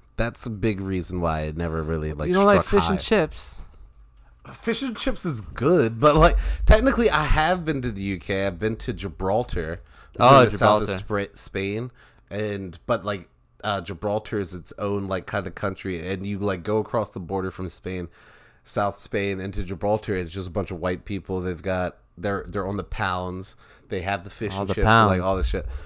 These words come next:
Speaker 1: or whatever. But, like, fish and chips is fine, but that's one fucking meal. You're not thinking about all the other meals.
Speaker 2: Well, I, you know, but you got
Speaker 1: Shepherd's pie
Speaker 2: Oh, and I wanna have a, a cla-,
Speaker 1: and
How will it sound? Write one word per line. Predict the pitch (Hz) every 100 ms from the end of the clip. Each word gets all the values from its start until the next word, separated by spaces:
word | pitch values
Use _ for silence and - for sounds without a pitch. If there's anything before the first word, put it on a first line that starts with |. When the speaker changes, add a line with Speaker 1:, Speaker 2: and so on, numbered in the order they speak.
| - -
Speaker 1:
or | 104
whatever. | 98 92 95
But, | 165
like, | 180 170
fish | 262 269
and | -
chips | 226 220
is | 135 -
fine, | - 143 160 117
but | 98
that's | 127 117
one | 98 104 104
fucking | 104 98 82 78
meal. | 98 78 - - - - -
You're | 139
not | 147 -
thinking | 135 165
about | 113 92
all | 92
the | 92 71
other | 95 110
meals. | 85 73 73 - - - - - - - - - _ - _ -
Speaker 2:
Well, | 175 180
I, | 156 175
you | 175
know, | 160 135 160
but | 131 143
you | 143 - -
got | - 165 120 - - -
Speaker 1:
Shepherd's | - 127 113 104 -
pie | - 110 107 151
Speaker 2:
Oh, | 170 165 -
and | 160 160
I |
wanna | 165 170
have | 160
a, | 139 120 127
a | 123
cla-, | 143
Speaker 1:
and | 139